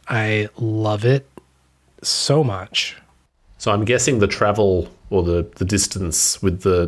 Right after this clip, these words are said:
Speaker 2: depressing of the keys is very similar to the Apple keyboard, but it's not mushy because it's mechanical. That's what you're saying?
Speaker 1: Yeah, I got the lightest, like, pressy ones so that my
Speaker 2: So
Speaker 1: fing-
Speaker 2: not the blues?
Speaker 1: No, not the blues. I got the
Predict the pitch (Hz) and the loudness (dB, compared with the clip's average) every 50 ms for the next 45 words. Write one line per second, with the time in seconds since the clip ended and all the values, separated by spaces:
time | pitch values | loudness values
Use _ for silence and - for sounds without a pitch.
0 | - - 90 - - 104 98 - - 90 85 80 82 82 - - 95 87 87 85 | -2 -2 -4 -2 0 0 0 0 -2 -2 -2 -2 -2 -4 -2 0 0 2 2 2
1 | - 82 78 - 90 85 82 - - - 104 98 92 90 85 82 76 - - 90 | 0 -2 -2 -2 -2 0 0 0 2 2 2 2 2 0 0 0 0 0 0 0
2 | 82 85 85 82 92 95 92 92 87 85 - - 87 82 80 85 85 82 80 - | 2 2 0 0 0 -2 0 0 -2 -2 0 0 0 0 0 0 -2 -2 -2 0
3 | - 85 85 - - 101 90 80 85 92 95 98 92 - - 92 85 85 85 - | -2 -2 -2 -2 -4 -4 -4 -4 -4 -2 -2 -2 -2 -2 -2 -2 -2 -4 -4 -2
4 | - 80 85 65 - - 85 80 - 85 78 76 71 - - - - 87 - - | -4 -4 -4 -4 -8 -8 -8 -8 -6 -6 -6 -6 -8 -10 -8 -6 -6 -4 -4 -4
5 | - 87 82 - - 95 - 214 - - _ _ _ _ _ - - 135 127 135 | -4 -2 -2 -2 -2 -2 -2 -4 -8 -12 _ _ _ _ _ -12 -8 -4 -2 0
6 | 143 151 151 147 131 123 131 139 131 165 165 175 170 - 151 131 123 120 123 135 | 0 0 0 -2 -2 -2 -2 -2 -2 -2 -2 -2 -2 -2 -2 -2 -2 -2 0 0
7 | 147 147 143 147 147 131 - - - _ - 131 120 117 113 107 107 - - - | 0 0 0 0 0 -2 -2 -4 -8 _ -8 -6 -4 -4 -4 -4 -6 -10 -14 -18
8 | _ _ _ _ - - 139 135 131 - - 127 113 110 110 107 104 101 101 101 | _ _ _ _ -6 -2 0 0 0 0 -2 -4 -4 -4 -4 -6 -8 -10 -12 -10
9 | 107 - - - - - - - 139 117 117 113 117 113 110 110 - - - 123 | -8 -8 -8 -8 -8 -8 -4 -2 0 0 0 0 0 -2 -2 -4 -6 -8 -6 -6
10 | 113 107 - - 127 123 110 104 147 - 104 92 104 101 101 95 90 82 78 76 | -4 -4 -2 0 0 2 2 2 2 0 0 2 2 2 2 2 0 0 -2 -4
11 | - - - 127 127 135 135 131 123 120 120 123 123 123 - 127 110 113 113 113 | -4 -4 -2 0 2 4 4 4 2 2 2 0 -2 -2 -4 -4 -4 -4 -4 -4
12 | 107 104 101 104 110 113 113 - 123 117 113 - _ - 113 107 | -4 -6 -6 -6 -6 -6 -4 -2 -2 -2 -2 -2 _ -6 -8 -8